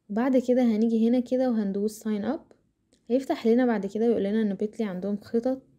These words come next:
آه، طبعًا مدفوعة، فاحنا عايزين الخطة المجانية. هنلاقي هنا لما ننزل تحت شوية "interested in our free plan،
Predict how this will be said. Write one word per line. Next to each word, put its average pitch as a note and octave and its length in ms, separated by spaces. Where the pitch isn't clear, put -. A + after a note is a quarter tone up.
آه، F#3 220
طبعًا G3 380
مدفوعة، C4+ 500
فاحنا A#3+ 200
عايزين G#3 320
الخطة A#3+ 360
المجانية. G#3+ 680
هنلاقي G#3+ 460
هنا A3 80
لما G3+ 160
ننزل G#3 300
تحت - 260
شوية A3 420
"interested G#3+ 460
in G3 200
our G3+ 240
free - 260
plan، C4 320